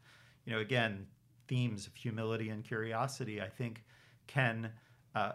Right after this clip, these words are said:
perhaps make that interaction go a little bit better and influence, um,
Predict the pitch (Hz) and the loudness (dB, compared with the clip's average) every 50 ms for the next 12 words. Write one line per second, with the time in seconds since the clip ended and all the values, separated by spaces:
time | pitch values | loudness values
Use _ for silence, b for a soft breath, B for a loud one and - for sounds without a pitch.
0 | - - - 135 127 147 151 160 156 - 160 151 143 139 - 131 123 120 - - | -2 0 2 4 6 6 6 4 4 2 0 0 0 2 2 2 2 2 0 -2
1 | 131 120 - 113 - 98 104 107 - - 160 151 147 156 147 156 151 156 156 151 | -4 -2 -2 -2 -2 -2 -2 -2 -4 -6 -6 -4 -4 -2 -2 -2 -2 -4 -4 -4
2 | 151 156 156 156 - 151 156 165 185 185 180 175 - - 123 120 123 120 120 120 | -6 -6 -8 -6 -4 -2 -2 0 0 -2 -2 -4 -4 -2 -2 0 0 0 -2 -4
3 | 127 - B B B B B B B B B B - - 139 156 185 190 - - | -6 -10 B B B B B B B B B B -6 -2 0 0 0 -2 -4 -2
4 | 170 156 151 147 147 147 143 147 - - - - - - 120 117 120 120 117 117 | 0 0 2 2 0 0 -2 -4 -8 -10 -12 -8 -2 0 2 4 4 2 0 0
5 | 113 117 123 | -4 -6 -8